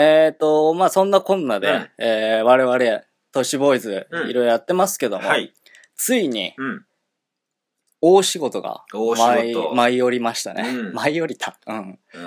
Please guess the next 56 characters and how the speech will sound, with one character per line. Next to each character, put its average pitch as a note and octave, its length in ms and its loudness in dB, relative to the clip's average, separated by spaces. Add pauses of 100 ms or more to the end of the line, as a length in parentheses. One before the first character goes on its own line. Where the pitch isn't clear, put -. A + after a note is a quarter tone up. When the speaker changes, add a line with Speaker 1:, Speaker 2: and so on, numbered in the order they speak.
Speaker 2:
ん、 F2+ 40 -14
ま F2 100 -8
あ - 20 -14
来 - 100 -18
ま G2 100 -6
し F#2 80 -14
た E2 80 -16
来 E2+ 100 -16
ま D#2 120 -14
し - 40 -12
た。 B2 60 -4
Speaker 1:
そ A#2+ 60 -4
う C#2 40 -6
だ D#2+ 120 -6
よ E2 40 -14
ね。 G2+ 240 -6
Speaker 2:
ま A#2 100 -4
あ - 20 -4
ま G#2 140 -6
あ、 - 120 -14 (200)
え F#2 420 -6
ー、 - 20 -
前 E3 200 -6
回 F#2+ 200 -4
で F#2+ 80 -6
も E2 140 -10
ね、 A#2+ 140 -8
告 C3+ 240 -16
知 C3+ 100 -14
は C3 80 -8
し C3+ 140 -14
ま B2+ 100 -8
し - 60 -20
た F2 100 -12
け D2+ 100 -14
れ D2 100 -14
ど C#2+ 120 -16
も。 C#3 220 -14
Speaker 1:
し - 120 -8
ま D3 140 -2
し C#3+ 80 -6
た G#2+ 160 -6
ね。 C#3 260 0
ま E3 140 -2
あ、 - 20 -8
Speaker 2:
は F#3 60 2
い。 G3 40 6
Speaker 1:
Twitter F3 220 0
で D#3+ 80 0
も A#2+ 120 -4
ち - 100 -6
ょ A#2 60 0
い A#2+ 100 -4
ち A#2 100 -2
ょ G#2 80 -2
い。 - 140 -10